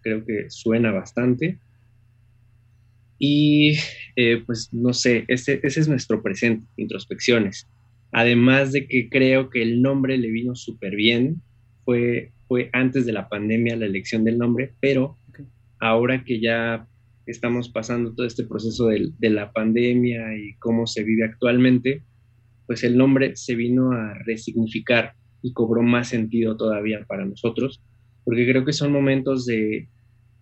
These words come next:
Speaker 1: de que las personas tenemos que tener esa introspección, mirar hacia adentro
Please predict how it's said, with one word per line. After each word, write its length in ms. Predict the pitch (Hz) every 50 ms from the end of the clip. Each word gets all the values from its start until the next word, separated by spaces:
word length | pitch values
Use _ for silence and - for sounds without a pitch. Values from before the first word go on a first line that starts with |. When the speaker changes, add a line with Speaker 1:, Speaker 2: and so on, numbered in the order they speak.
| _ _ -
Speaker 1:
de 140 | 127 123 123
que 80 | 123 117
las 180 | 113 110 -
personas 540 | - 123 113 - - 127 123 120 120 120 -
tenemos 360 | - 120 117 120 127 127 - -
que 100 | 131 117
tener 280 | - 123 117 117 117
esa 200 | 117 117 - 123
introspección, 800 | 117 110 107 104 104 - - 110 107 - - 123 113 113 110 - _ _ _ _ _ _ _ _ _ _ _ _ _ _ -
mirar 280 | 117 120 117 120 123
hacia 240 | 127 127 - 123 110
adentro 460 | 107 113 117 113 107 101 98 98 -